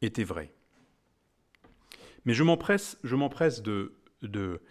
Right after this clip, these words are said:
de mesurer mon propos, de peur de basculer dans l'excès inverse. La parole nous dit également,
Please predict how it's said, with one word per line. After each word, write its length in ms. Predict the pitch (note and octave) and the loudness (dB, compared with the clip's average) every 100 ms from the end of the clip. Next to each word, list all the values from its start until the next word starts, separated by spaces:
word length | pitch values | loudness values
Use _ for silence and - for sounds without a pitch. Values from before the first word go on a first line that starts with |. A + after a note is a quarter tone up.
| - - _ _ _ | -20 -20 _ _ _
de 120 | A2 C3 | 4 6
mesurer 360 | D3+ C3+ D3 | 8 8 6
mon 160 | C#3+ A2 | 6 4
propos, 500 | - C3 F#3+ A3+ - _ _ _ _ - | -2 0 0 -2 -6 _ _ _ _ -10
de 160 | A2+ - | 0 4
peur 200 | - E3+ | 6 6
de 60 | A#2+ | 6
basculer 400 | B2 - C3+ C3+ | 2 2 0 0
dans 100 | A#2 | 0
l'excès 260 | A2 - | -2 -4
inverse. 560 | A#2+ G2 F2+ - - - _ _ _ _ _ - | -4 -4 -6 -8 -20 -20 _ _ _ _ _ -2
La 120 | A2+ | 0
parole 280 | - C3+ C3 | 4 6 6
nous 140 | A#2+ | 4
dit 220 | G#2 A#2+ - | -2 -10 -2
également, 640 | G3 C#3 B2 A#2 C#3+ G#3 | 2 4 4 4 2 -2